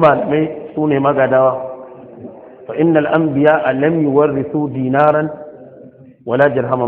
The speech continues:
Ba wani annabi da ya mutu ya bar kuɗi aka gada. وإنما ورثوا العلم، sun gadar da ilimi ne. فمن أخذه أخذ من بحظ وافر. Shi yasa ina nan zan zo zan yi program akan siyasa mai zuwa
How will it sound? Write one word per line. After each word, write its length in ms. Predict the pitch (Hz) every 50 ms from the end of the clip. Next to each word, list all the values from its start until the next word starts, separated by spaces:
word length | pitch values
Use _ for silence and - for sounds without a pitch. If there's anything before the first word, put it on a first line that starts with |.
| 120
Ba 120 | 139 156 160
wani 160 | 151 - 156
annabi 460 | 156 156 139 131 135 135 127 127 127 113 110
da 60 | 123
ya 180 | 127 135 135
mutu 280 | 135 139 135 135 - -
ya 100 | 123 123
bar 120 | 120 123 120
kuɗi 360 | 120 - - - - 131 131
aka 220 | 131 127 - 117
gada. 300 | 110 110 110 113 120 117
وإنما 600 | 117 117 120 - 143 147 147 147 139 127 131 131 131 131 131 - - - - - - - - - - - - - - _ _ -
ورثوا 440 | 131 151 156 147 135 127 - 135
العلم، 420 | 131 127 - 135 135 131 123 123 -
sun 180 | 139 139 139
gadar 320 | 131 139 139 135 143 135 123
da 80 | 123
ilimi 420 | 123 127 131 131 120 117 113 123 123
ne. 100 | 120 113
فمن 320 | 113 123 120 127 139 147 139
أخذه 600 | - 135 120 - - 131 123 120 113 120 131 131 -
أخذ 360 | 147 127 - 135 135 127 127
من 160 | 120 117 107 - - - - - - _ _ _ _ _ _ _ _ -
بحظ 400 | 113 110 110 131 120 - 175 -
وافر. 380 | 127 120 113 120 - - 104 - - - - - - - _ _ _ _ _ -
Shi 80 | 170
yasa 240 | 160 160 175 165 156
ina 220 | 175 180 175 165 160
nan 200 | 156 156 160 156
zan 140 | 156 151 143
zo 120 | 131 135
zan 200 | 131 147 143 139
yi 60 | 135 131 -
program 400 | 143 131 139 123 131 123 120 127
akan 360 | 127 113 - - 135 131 123 -
siyasa 680 | - 117 113 117 123 - - 107 101 - - - - -
mai 240 | - 110 110 104 104
zuwa 200 | 113 120 107 -